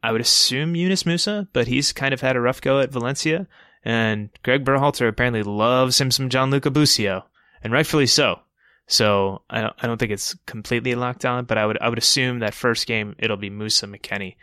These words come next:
and Adams in the midfield. The other guys there, Christian Roldan, Sebastian Lletget.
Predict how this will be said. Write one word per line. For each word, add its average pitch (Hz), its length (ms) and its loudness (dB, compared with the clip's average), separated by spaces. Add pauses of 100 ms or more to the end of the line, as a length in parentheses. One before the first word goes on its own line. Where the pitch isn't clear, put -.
(360)
and 101 180 -10
Adams 101 540 -4 (380)
in 101 100 -10
the 98 60 -8
midfield. 113 600 -2 (120)
The 113 100 -2
other 113 160 0
guys 107 300 0
there, 110 380 -2 (640)
Christian - 280 -6
Roldan, 107 380 0
Sebastian 104 480 -2
Lletget. 101 360 0